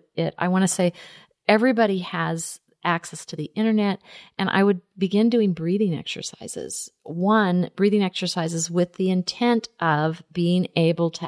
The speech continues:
access and feel blood flow going all the way down to those deep parts of your body, into your vaginal region,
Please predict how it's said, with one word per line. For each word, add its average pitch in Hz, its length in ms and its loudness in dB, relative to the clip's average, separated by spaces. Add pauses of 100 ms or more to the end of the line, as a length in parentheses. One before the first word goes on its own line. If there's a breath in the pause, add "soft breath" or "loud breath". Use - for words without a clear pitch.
(140)
access 165 560 -2 (340 loud breath)
and 180 160 2
feel 185 380 2
blood 165 380 0
flow 156 260 -4
going 151 460 0
all 156 200 2
the 156 80 0
way 151 220 2
down 151 440 -2
to 147 360 0
those 151 260 0
deep - 280 0
parts - 400 -6
of 160 160 0
your 151 80 -2
body, 139 340 -2 (320 loud breath)
into 185 400 4
your 165 140 2
vaginal 147 480 -4
region, 147 420 -6